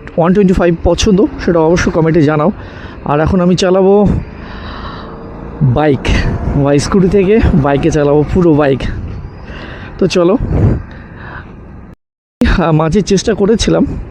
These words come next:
তো যাই হোক, আবার চেষ্টা করব। তাই ইগনিশনটা on করলাম, দেখতে পাচ্ছ নিউট্রালে আছে। তো ভাই, নতুন বাইক ভাই,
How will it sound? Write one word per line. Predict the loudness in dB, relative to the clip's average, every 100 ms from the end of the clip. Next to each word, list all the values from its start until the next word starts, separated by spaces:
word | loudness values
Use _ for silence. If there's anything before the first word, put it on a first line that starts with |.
| -14 -14 -12 -12 -12 -6
তো | 0
যাই | 2 4 2
হোক, | 2 0 0 -2 -6 -10 -12 -6
আবার | 0 0
চেষ্টা | 0 0 0
করব। | 2 2 2 0 -8 -14 -16 -16 -16 -8
তাই | 0 2
ইগনিশনটা | 4 2 2 2 2
on | 2 2
করলাম, | 2 2 2 -2 -8 -12 -20 -10 -4
দেখতে | 0 0
পাচ্ছ | 2 2
নিউট্রালে | 2 2 2 2 2
আছে। | 0 0 -2 -6 -14 -14 -14 -12 -12 -12 -12 -10 -10 -10 -10 -8 -4 2
তো | 4 4 4 4 2 2 2 2 0 -2 -4 -6 -8 -8 -8 -10 -12 -14 -14 -14 -14 -14 -14 -14 -14 -14 -16 -16 -16 -16 -16 -16 -16 -16 -16 -16 -16 -16 -18 -18 -18 -18 -18 -18 -10 -2
ভাই, | 0
নতুন | 2 2 2
বাইক | 4 2
ভাই, | 2 2